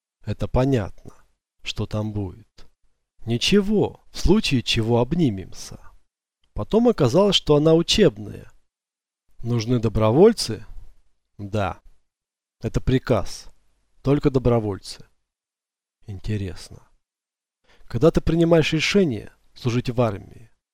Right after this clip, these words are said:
ты понимаешь, на что ты идёшь. Армия — это война. Если она начнётся, ты первый должен встать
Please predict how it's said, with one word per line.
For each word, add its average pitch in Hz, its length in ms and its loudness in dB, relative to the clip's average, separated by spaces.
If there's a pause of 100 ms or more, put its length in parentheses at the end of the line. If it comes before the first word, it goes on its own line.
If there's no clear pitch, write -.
(320)
ты 123 100 -2
понимаешь, 165 960 0 (460)
на 104 120 -4
что - 220 -6
ты 113 220 -4
идёшь. 107 500 -10 (800)
Армия — 135 600 0 (300)
это 107 240 -6
война. 120 500 -4 (960)
Если 120 300 4
она 120 240 2
начнётся, 117 720 -2 (140)
ты 131 100 -4
первый 185 320 6
должен 123 360 0
встать - 520 -2